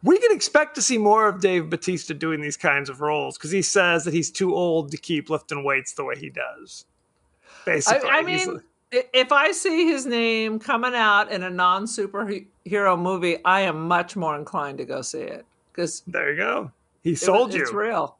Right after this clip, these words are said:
Speaker 2: It's real.
Speaker 1: I mean, I'd rather see Dave Bautista than John Cena.
Speaker 2: I, I
Speaker 1: I'm just
Speaker 2: agree.
Speaker 1: throwing it out there.
Speaker 2: I agree.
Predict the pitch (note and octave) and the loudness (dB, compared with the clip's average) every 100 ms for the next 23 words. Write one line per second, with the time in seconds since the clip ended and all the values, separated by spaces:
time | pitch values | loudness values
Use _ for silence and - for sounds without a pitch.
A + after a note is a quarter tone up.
0 | _ _ _ G#3 G3 G3+ G3 F3+ D#3+ D#3+ | _ _ _ -6 -4 -6 -6 -8 -10 -14
1 | _ _ - - _ G3 B3+ B3+ B3+ A#3+ | _ _ -20 -20 _ 0 2 2 2 2
2 | A3+ F#3+ D#4 G4+ E4+ D#4 C4+ - A3+ G#3 | 2 4 4 6 4 4 0 0 0 0
3 | G3 F#3+ F#3+ E3+ F#3 F3+ D#3+ D#3+ G#3 F#3 | 2 0 -2 0 2 2 0 -2 -2 -2
4 | F3+ D3+ C#3 D#3 D3 C#3 F3+ F3+ C#3 A#2 | -4 -4 -2 0 0 -2 -4 -4 -6 -12
5 | - _ _ _ _ _ _ _ _ _ | -18 _ _ _ _ _ _ _ _ _
6 | _ _ _ _ _ _ _ _ _ - | _ _ _ _ _ _ _ _ _ -4
7 | F3+ A3 G3+ G3 F3 F3 C#3 D#3+ D#3 F#3 | -4 0 0 0 0 -2 -2 -2 2 4
8 | G3+ G#3+ G#3+ D3 C#3 A#2+ F#3 F#3 F3+ F#3+ | 4 2 2 2 2 0 0 2 0 -2
9 | F3+ C#3 E3+ | -2 -4 -8